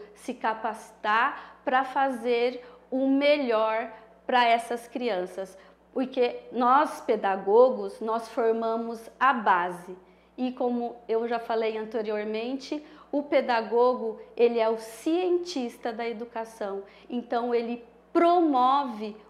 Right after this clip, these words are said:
o conhecimento para esses educandos. Então, é necessário você ter muita vontade, desejo e estar comprometido com a base da nossa sociedade, que são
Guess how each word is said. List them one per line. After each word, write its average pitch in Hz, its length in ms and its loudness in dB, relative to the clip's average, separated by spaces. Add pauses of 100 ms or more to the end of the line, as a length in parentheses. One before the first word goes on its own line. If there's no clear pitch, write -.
o 254 100 -4
conhecimento 294 1040 -2
para 226 160 -8
esses 220 300 -8
educandos. 202 760 -8 (260)
Então, 240 460 -4 (240)
é 233 120 -2
necessário 247 880 0 (220)
você 240 320 -2
ter 247 440 -2 (160)
muita 277 480 2
vontade, 233 920 -4 (200)
desejo 233 1040 2 (180)
e 269 100 2
estar 247 600 -2
comprometido 311 1300 0 (360)
com 285 180 4
a 294 120 6
base 233 680 2 (260)
da 247 140 2
nossa 233 300 -4
sociedade, 220 840 -6 (200)
que 277 120 -2
são 220 400 -2